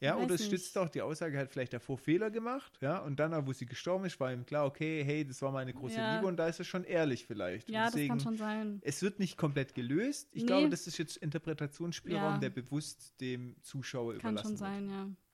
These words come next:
Speaker 2: ja.
Speaker 1: Ja.
Speaker 2: Okay. <clears throat>
Speaker 1: Aber trotzdem sehr spannend. Ähm, und während Sam dann telefoniert mit Dean, ja, und dann mit dem Auto unterwegs ist.
Speaker 2: Nee, nee, nee.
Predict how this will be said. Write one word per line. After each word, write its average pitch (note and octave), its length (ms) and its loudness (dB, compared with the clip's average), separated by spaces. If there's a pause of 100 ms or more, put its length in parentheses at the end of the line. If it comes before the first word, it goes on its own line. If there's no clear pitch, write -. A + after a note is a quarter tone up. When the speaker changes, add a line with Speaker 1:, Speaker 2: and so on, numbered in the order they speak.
(140)
Speaker 2:
ja. B2 80 -4
Speaker 1:
Ja. - 80 -8 (1200)
Speaker 2:
Okay. G#3+ 360 0 (360)
<clears throat> A#3 220 2
Speaker 1:
Aber D3+ 140 4
trotzdem F3+ 320 0
sehr D3 140 0
spannend. A2 500 -2 (1080)
Ähm, C3 300 -2
und C3 300 -2 (200)
während D#3+ 640 2 (260)
Sam F3 520 0
dann B2+ 200 0
telefoniert C3 580 -2
mit A#2+ 200 -2
Dean, F3+ 320 2 (400)
ja, B2+ 160 0
und B2+ 240 -4
dann A2+ 200 -2
mit A#2 80 -4
dem A2+ 80 -8
Auto C#3 280 -4
unterwegs E3+ 380 -4
ist. G3+ 120 -6
Speaker 2:
Nee, C4+ 120 6
nee, D4+ 140 8
nee. B3 240 4